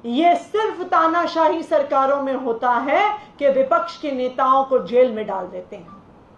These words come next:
तानाशाही सरकारों में ये भी दूसरा लक्षण होता है कि विपक्षी पार्टियों को प्रचार करने से रोका जाता है। और आज यही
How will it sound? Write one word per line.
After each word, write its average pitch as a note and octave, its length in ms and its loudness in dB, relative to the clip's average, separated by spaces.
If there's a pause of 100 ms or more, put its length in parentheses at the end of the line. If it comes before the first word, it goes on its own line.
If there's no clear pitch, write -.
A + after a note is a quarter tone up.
(760)
तानाशाही F4+ 640 2
सरकारों D#4+ 680 2
में F4 420 -6 (600)
ये D4+ 280 2
भी G4 240 4
दूसरा F#4+ 400 2
लक्षण E4+ 440 0
होता C#4+ 280 0
है C4+ 260 -2 (560)
कि D4+ 160 4
विपक्षी F4 920 -2
पार्टियों C4+ 760 -2
को D#4+ 380 2 (460)
प्रचार D#4 840 2
करने A#3+ 560 -6
से D#4 380 -4
रोका G#3+ 440 -2
जाता F3+ 500 -4
है। - 420 -2 (800)
और C4 160 2 (160)
आज D#4 460 2 (760)
यही D4+ 480 4